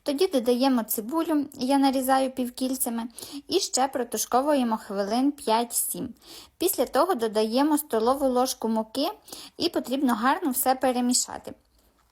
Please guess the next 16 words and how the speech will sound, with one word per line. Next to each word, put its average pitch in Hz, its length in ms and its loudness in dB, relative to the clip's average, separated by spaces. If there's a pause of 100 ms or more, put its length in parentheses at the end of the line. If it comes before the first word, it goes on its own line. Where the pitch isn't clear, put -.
(600)
Після 370 220 2
того, 277 300 2
як 233 200 -2
все - 220 2
гарно 262 360 0
перемішали 226 680 0
з 220 80 -8
мукою, 277 480 0
можна 302 380 0
добавляти 220 560 0
спеції. 202 640 -6 (340)
Солимо 339 500 2
до 277 140 4
смаку, 269 580 -2 (320)
е, 240 120 4
перчимо. 277 680 2